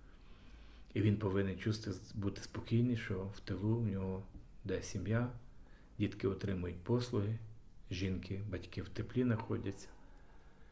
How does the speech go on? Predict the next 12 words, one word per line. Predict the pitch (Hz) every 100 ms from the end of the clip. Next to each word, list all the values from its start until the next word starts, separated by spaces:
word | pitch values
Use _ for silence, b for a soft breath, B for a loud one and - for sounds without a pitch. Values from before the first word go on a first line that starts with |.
| b b -
І |
економіка | 107 - 107 98 92 95
працює | - - - 113 117 117 110 -
для | 101
того, | - 98 95
щоб | 87 - 90 95 107
підтримувати | - - 104 92 87 87 82
армію. | - - - B B B B B B B B B B B - - -
Тому | 107 107 117 120 - - - - - - - - - - - -
кожному | 123 110 101 101 92
є | 92
місце | 98 123 - - 92